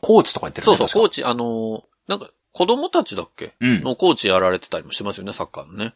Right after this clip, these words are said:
Speaker 1: そのはず、そのはず。
Speaker 2: うん。そのイメージがすごくあるわ、ドリドリズムさんは。
Speaker 1: いやー、そのプロフィール聞くとやっぱそ-、ドリドリリズムさんの方が色あるんだけどな。
Speaker 2: そうなんだよな。
Speaker 1: うち色って何？白と赤？
Speaker 2: それはあの、アートワークの色でし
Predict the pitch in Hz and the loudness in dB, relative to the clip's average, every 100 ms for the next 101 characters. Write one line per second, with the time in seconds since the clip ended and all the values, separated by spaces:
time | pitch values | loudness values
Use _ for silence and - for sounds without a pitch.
0 | - 120 113 110 98 101 90 87 98 104 | 0 4 6 6 2 -4 -2 -4 -4 -6
1 | 98 90 82 _ _ 110 110 113 117 98 | -6 -10 -14 _ _ -6 -2 -2 0 -2
2 | 90 98 - 101 87 82 80 - - 90 | -4 -10 -6 -6 -4 -8 -8 -14 -6 -6
3 | 87 85 85 85 - - - - _ _ | -6 -10 -12 -16 -20 -20 -20 -20 _ _
4 | _ - 95 90 95 95 95 95 98 95 | _ -6 -2 4 6 6 8 8 8 8
5 | 92 - - 131 185 175 - 180 175 175 | 6 2 0 2 4 2 6 6 8 4
6 | - - 135 123 113 - _ - 117 139 | 4 2 2 2 -2 -6 _ -8 2 6
7 | 214 226 233 202 214 208 151 127 120 160 | 8 8 4 6 6 6 4 4 4 2
8 | 120 113 131 87 82 76 73 71 98 139 | 2 6 6 4 -2 -8 -8 -6 -4 -4
9 | 156 156 208 196 101 82 - - - - | -4 -4 -2 -2 -2 -6 -12 -14 -12 -10
10 | - - - - - - - - 214 165 | -8 -8 -8 -8 -10 -10 -6 0 0 2
11 | 131 202 226 _ 135 107 104 76 - _ | 2 2 2 _ 0 2 2 0 -14 _
12 | _ _ _ _ _ - - 214 - 98 | _ _ _ _ _ 2 6 6 6 4
13 | - 73 - _ - - - - - 190 | 4 -8 -10 _ -20 -16 -14 -16 -2 4
14 | 196 170 156 160 240 - 359 359 - - | 6 6 4 4 4 6 2 4 -6 -6
15 | 90 80 | -8 -8